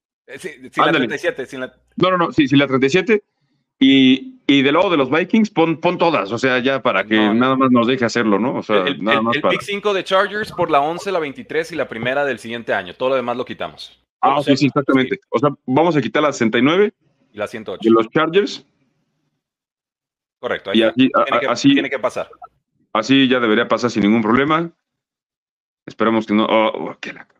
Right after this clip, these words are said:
Speaker 1: Oh.
Speaker 2: ver, una última cosa vamos a intentar. Ponle Proposed Trade, <laughs> pero antes de que pongas a los Chargers, Efra,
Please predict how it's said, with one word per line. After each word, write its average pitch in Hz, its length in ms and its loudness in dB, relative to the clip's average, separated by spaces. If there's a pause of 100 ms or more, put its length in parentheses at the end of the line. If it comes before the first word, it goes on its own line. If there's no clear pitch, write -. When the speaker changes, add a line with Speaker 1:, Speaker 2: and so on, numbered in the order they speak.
(140)
Speaker 1:
Oh. 107 160 -2
Speaker 2:
ver, 170 260 -2 (960)
una 185 140 4
última 156 240 0
cosa 156 180 0
vamos 151 160 2
a 143 40 6
intentar. 113 360 0
Ponle 190 200 2
Proposed 165 360 0
Trade, 196 260 2 (380)
<laughs> - 380 -20
pero 208 600 0
antes 196 260 0
de 175 80 2
que - 60 -2
pongas 190 240 2
a 170 40 2
los 131 120 2
Chargers, 180 300 2
Efra, 196 300 0